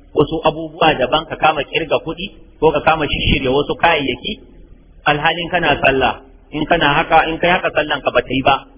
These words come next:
Shine ma'anan barin aiki mai yawa. Sannan wa satru auratin, da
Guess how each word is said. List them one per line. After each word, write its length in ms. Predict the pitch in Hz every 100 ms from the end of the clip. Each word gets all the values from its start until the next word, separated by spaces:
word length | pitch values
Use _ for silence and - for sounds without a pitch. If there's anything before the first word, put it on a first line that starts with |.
| - - - - - - - -
Shine 180 | 160 139
ma'anan 400 | 131 139 151 135
barin 240 | 165 156
aiki 300 | 135 143 - 117
mai 160 | 110 110
yawa. 140 | 101 101 - - - - - -
Sannan 320 | 170 170 214
wa 160 | 220 196 -
satru 240 | 220 196
auratin, 720 | 165 151 156 170 190 147 113 - - _ - _
da 100 | 131